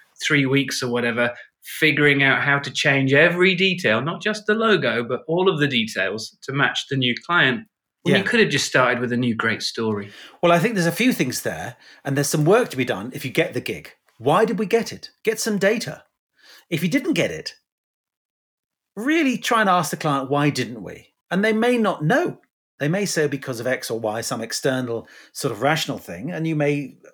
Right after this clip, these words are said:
Speaker 2: they may say, "Just the chemistry was lacking," or something like that. But data is useful, eh, obviously, in those circumstances. Um, and the other one I would say is one of my clients said, what happens is quite often,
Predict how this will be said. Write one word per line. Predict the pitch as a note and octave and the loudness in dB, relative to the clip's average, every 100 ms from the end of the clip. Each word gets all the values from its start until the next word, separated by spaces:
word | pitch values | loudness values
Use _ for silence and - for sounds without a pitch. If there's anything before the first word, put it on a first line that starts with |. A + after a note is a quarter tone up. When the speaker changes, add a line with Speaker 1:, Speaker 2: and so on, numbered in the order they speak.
| D3 | -6
Speaker 2:
they | G3+ | -4
may | A#3 | -2
say, | G3 C3+ C3 | -2 -2 -2
"Just | C#3+ - | -6 -6
the | B2+ | -6
chemistry | D#3 D#3 - A#2+ | -2 -4 -4 -8
was | G2 F2+ | -8 -10
lacking," | F2+ F#2 F2+ | -12 -14 -12
or | G2 G2+ G2 _ - - _ _ | -10 -10 -14 _ -20 -20 _ _
something | - D3 A#2 F#2 | -10 -8 -10 -10
like | E2 | -10
that. | E2+ - - - | -10 -12 -14 -8
But | - - - _ - | -6 -8 -12 _ -4
data | - F3+ A3 F#3 | 2 2 2 -2
is | D3 - | -2 -4
useful, | B2 - - - - | -6 -8 -10 -12 -12
eh, | A2 - | -12 -12
obviously, | A2+ A2 G#2+ A2+ | -14 -10 -8 -8
in | G#2+ | -8
those | A2+ G#2+ | -6 -6
circumstances. | - G#2+ - F#2 - D2 - F#2 - - - - - _ | -6 -8 -10 -12 -12 -12 -14 -12 -14 -16 -20 -20 -20 _
Um, | C3 C3 C3+ D3+ | 2 2 0 -2
and | C#3+ | 2
the | D#3 | 4
other | G3+ B3 | 6 4
one | F3 | 2
I | B2 | 0
would | G#2 - | -2 -4
say | C3 G2 G2+ - | -2 -4 -6 -10
is | C3 A2+ - - | -8 -8 -10 -10
one | A2+ D#3 | -4 -2
of | F3+ | 0
my | D3+ | -2
clients | - B2+ A2 F2 | -2 -6 -6 -8
said, | - F#2 F2 - _ _ _ - | -8 -8 -12 -20 _ _ _ 0
what | E3+ E3 | 2 4
happens | F#3 - A2 A2 | 2 0 -6 -8
is | F2 | -8
quite | - C#3 D3 | -4 -2 -2
often, | C3 - D#2 | -4 -6 -18